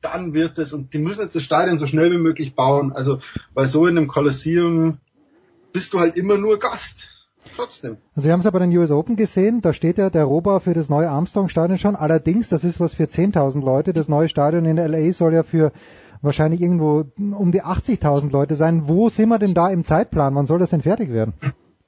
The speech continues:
Speaker 1: Zwanzig neunzehn heißt's, zwanzig vielleicht. Äh, das weiß man immer nicht. Also diese Saison auf keinen Fall, klar, nächste Saison auf keinen Fall.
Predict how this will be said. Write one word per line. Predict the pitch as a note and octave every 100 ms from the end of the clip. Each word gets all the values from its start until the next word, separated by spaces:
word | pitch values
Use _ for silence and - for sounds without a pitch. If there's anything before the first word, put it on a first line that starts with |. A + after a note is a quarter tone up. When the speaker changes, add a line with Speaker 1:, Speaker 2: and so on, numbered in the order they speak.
| _ _ _ _ _ _ _ - -
Speaker 1:
Zwanzig | - - A#2+
neunzehn | B2+ G3 A#3 D#3 C3+
heißt's, | C#3 F3 A3 - - -
zwanzig | - D#3 - D3 E3+ G3+ G#3 F3+
vielleicht. | - C#3+ D3 F#3+ G#3 - _ _ - - - - -
Äh, | - D3 D#3 C#3
das | D3+ C#3
weiß | D3 G3+
man | F3+
immer | D3+ D3+
nicht. | E3+
Also | D#3 C#3+
diese | C3+ F3+ F#3+
Saison | E3 E3+ D#3
auf | C3
keinen | - D#3+
Fall, | C#3+ - -
klar, | - D#3+ F3
nächste | F3+ F3 D#3+
Saison | D3+ D#3
auf | D#3
keinen | - D3+ G3
Fall. | - E3+ E3+